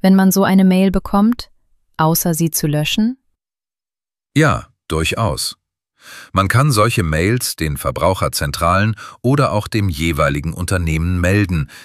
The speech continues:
Speaker 2: Viele Banken und Versicherer haben eigene Adressen dafür. Das hilft dabei, Muster zu erkennen und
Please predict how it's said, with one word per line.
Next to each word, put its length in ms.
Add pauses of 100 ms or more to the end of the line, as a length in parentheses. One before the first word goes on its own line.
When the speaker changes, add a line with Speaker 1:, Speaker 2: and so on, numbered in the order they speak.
(160)
Speaker 2:
Viele 380
Banken 420
und 160
Versicherer 600
haben 240 (100)
eigene 480
Adressen 440
dafür. 440 (960)
Das 240
hilft 280
dabei, 440
Muster 500
zu 160
erkennen 500
und 340